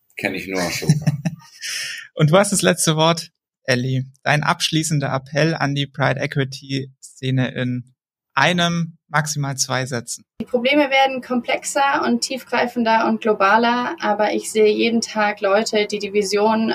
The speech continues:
Speaker 3: äh, und die Fähigkeit haben, solche zu lösen. Ich sehe auf der anderen Seite, äh, im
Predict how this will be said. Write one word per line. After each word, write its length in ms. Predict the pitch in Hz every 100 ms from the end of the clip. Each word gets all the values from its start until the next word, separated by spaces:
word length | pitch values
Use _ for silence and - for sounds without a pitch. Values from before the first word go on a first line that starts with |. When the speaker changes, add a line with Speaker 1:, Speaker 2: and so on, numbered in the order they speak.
| -
Speaker 3:
äh, 280 | 196 190 -
und 180 | 196
die 80 | 190
Fähigkeit 600 | - 240 233 - 202 -
haben, 360 | 196 190 190 190
solche 300 | 202 202 -
zu 140 | -
lösen. 420 | 190 208 190 202 - - - _
Ich 160 | 180
sehe 160 | 214 208
auf 100 | 208
der 140 | -
anderen 280 | 196 202 196
Seite, 720 | 190 185 185 - 190 180 - -
äh, 420 | 180 180 185 - - _
im 520 | 190 175 180 185 -